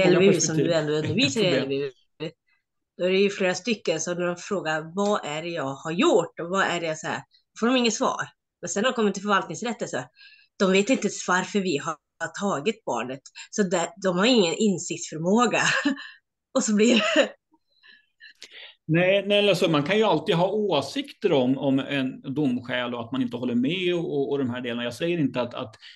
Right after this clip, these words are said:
Speaker 1: det är jättebra i L V U eller i brottmål. Jag tycker det finns mycket att önska där också. Men, men det, på något sätt så är det ju ändå en, där ska man ju ändå förklara lite grann hur man har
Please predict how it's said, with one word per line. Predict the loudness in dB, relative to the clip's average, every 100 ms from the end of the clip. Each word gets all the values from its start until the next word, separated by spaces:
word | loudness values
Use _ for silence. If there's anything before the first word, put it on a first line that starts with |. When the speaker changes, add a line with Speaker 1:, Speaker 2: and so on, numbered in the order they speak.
| _
Speaker 1:
det | 4
är |
jättebra | 4 4 0 -2 0 0
i | 0
L | -2
V | -2
U | -4 -6
eller | -6 -4
i |
brottmål. | -2 -4 -4 -4 -2
Jag | 0 0 -2
tycker | -6 -6 -6
det |
finns | -6 -4
mycket | -6 -4
att | -6 -6
önska | -6 -6
där | -4 -4
också. | -4 -4 0
Men, | 0 -2 -12 _
men | -2 0
det, | 0 -2 -10 -16
på | -2
något | 0 0 -2
sätt | -4 -4
så | -2
är | -2
det | 0
ju |
ändå | 0 0 -2
en, | -2 -4 -4 -6 -10 _ _
där | -4
ska | -4 -2
man | -2 0
ju |
ändå | 0 0 0 -2 -4 -12
förklara | -6 0 2 2
lite | 2 -2 -2
grann | -2 0
hur | 0
man | -2
har | -4